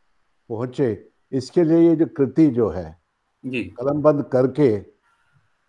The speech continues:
Speaker 1: हम उन तक पहुँचे, बहुत ज़रूरी है।
Speaker 2: जी।
Speaker 1: मैं थोड़ा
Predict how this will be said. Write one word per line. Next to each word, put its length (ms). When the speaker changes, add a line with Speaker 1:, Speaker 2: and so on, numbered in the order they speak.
Speaker 1:
हम 300
उन 120
तक 280
पहुँचे, 520
बहुत 320
ज़रूरी 380
है। 320
Speaker 2:
जी। 200
Speaker 1:
मैं 220
थोड़ा 540